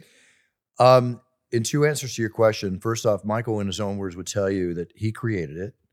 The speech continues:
And the, where it came from is, you know, Muhammad would come out, Muhammad Ali go, "Ooh, I'm pretty, I'm ready to rumble," you know, blah, blah, blah, blah. And then Michael put it together. He would say, like, "Man your battle stations,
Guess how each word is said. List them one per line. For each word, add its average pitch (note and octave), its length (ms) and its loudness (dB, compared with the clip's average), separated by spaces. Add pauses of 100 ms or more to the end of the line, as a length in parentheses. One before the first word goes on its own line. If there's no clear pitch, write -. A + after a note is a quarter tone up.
(520)
And G#2 120 2
the, G2 40 0
where G2+ 140 0
it G2+ 60 -4
came C3 300 -4
from G#2+ 240 0
is, F#2 120 -6
you G#2 60 -6
know, F#2+ 160 -4
Muhammad G2+ 420 -6
would F#2 140 -8
come F#2 140 -10
out, F2 140 -10
Muhammad F#2+ 300 -8
Ali F2+ 140 -8
go, E2 120 -12 (360)
"Ooh, D#3+ 480 -4 (120)
I'm D3 200 -8
pretty, C3 340 -10 (220)
I'm D3+ 180 -4
ready D3+ 240 -6
to D3+ 80 -10
rumble," C#3+ 460 -8
you B2 80 -6
know, C3+ 80 -4
blah, C3+ 140 -8
blah, C#3 120 -10
blah, C3 120 -12
blah. B2+ 220 -10 (360)
And G#2 100 -2
then G#2+ 80 0
Michael A2+ 240 0
put A2 140 -8
it G2+ 60 -10
together. A2+ 420 0
He A2+ 140 -4
would A2+ 120 -4
say, B2+ 160 -2
like, G2 220 0
"Man A2 260 0
your A2+ 120 -2
battle A2 280 4
stations, F2+ 640 -8